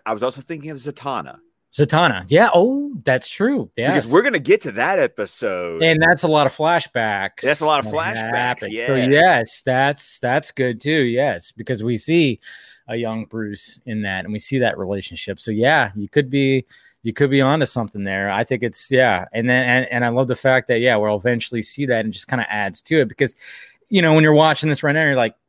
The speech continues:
Speaker 2: "Who, who? Like, who, who did Bruce have?" You know?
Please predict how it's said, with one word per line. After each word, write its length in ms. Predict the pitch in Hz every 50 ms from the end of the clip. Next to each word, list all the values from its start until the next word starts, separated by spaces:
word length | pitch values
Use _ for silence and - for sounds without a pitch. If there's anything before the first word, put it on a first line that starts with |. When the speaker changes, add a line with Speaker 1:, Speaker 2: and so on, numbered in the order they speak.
| 101
Speaker 2:
"Who, 260 | 107 120 135 143 143 - _ _ -
who? 440 | 104 101 127 151 202 175 104 90 80 78 85
Like, 260 | 107 117 113 113 101 90
who, 320 | 120 135 156 156 120 -
who 140 | 110 131 139
did 140 | 143 120 -
Bruce 240 | - 131 139 127 -
have?" 400 | 131 135 160 185 175 110 87 - 101
You 60 | 95
know? 320 | 92 101 113 123 123 117